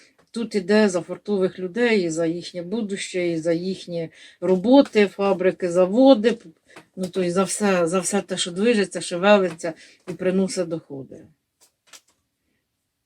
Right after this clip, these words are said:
Підходимо до, до,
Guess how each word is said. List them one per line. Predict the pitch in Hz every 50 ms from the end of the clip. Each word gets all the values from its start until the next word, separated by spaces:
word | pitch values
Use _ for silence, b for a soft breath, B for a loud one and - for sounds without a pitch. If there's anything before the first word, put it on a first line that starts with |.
| _ _ _ _ _ _ _ _ _ _ _ _ - - - - - - -
Підходимо | - 208 - - 233 240 196 214 208 196 196 185
до, | 170 185 175 170 185 190 190
до, | 175 170 170 175 190 185 185 185 180 180 175